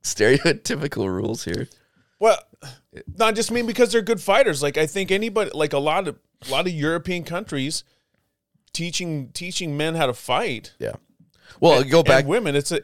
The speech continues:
Speaker 2: it, I think it's part of their upbringing.
Speaker 1: I do too. And go
Speaker 2: It's
Speaker 1: back
Speaker 2: not here.
Speaker 1: Go back to the, uh, oh, was it, like, a year ago when we were joking about the, the new military ad that dropped
Speaker 2: Yeah.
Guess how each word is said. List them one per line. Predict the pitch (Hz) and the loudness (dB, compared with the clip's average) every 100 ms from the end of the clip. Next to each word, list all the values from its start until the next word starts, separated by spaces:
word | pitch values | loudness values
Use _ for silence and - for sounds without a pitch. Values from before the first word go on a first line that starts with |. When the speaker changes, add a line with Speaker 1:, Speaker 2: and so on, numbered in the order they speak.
| 170 | -2
Speaker 2:
it, | 185 - | -2 -4
I | |
think | 147 185 208 | -2 -2 -4
it's | - | -6
part | - 180 | -4 -4
of | |
their | 185 185 - | -2 -4 -4
upbringing. | 170 - 196 95 87 | -6 -4 -4 0 2
Speaker 1:
I | 117 | 4
do | 95 | 2
too. | - 92 | 0 -4
And | 90 82 | -4 0
go | 101 | 2
Speaker 2:
It's | 95 | 4
Speaker 1:
back | 90 104 | 2 2
Speaker 2:
not | 131 | 0
here. | 139 220 165 214 - | -2 -2 -4 -8 -4
Speaker 1:
Go | 123 120 | 2 4
back | 101 90 - | 6 4 0
to | 101 | -2
the, | 95 92 87 | 0 0 0
uh, | 80 80 82 - _ _ _ _ _ _ _ _ _ _ | 0 -2 -6 -12 _ _ _ _ _ _ _ _ _ _
oh, | 110 107 | 2 4
was | 95 95 - | 4 2 -2
it, | - | -8
like, | 87 90 | -6 -4
a | |
year | 90 90 95 92 | -4 -2 0 0
ago | 92 90 | 2 2
when | 87 90 | 2 0
we | 87 | -2
were | 85 | -4
joking | - 87 - 87 | 0 0 0 -2
about | 82 82 | -2 -4
the, | 78 82 73 - _ _ | -4 -6 -6 -12 _ _
the | 90 | -6
new | 87 85 | -4 -4
military | 82 80 80 82 76 | -4 -6 -6 -6 -6
ad | 80 82 | -6 -8
that | 80 - - | -8 -10 -10
dropped | 82 82 | -8 -6
Speaker 2:
Yeah. | 107 | -4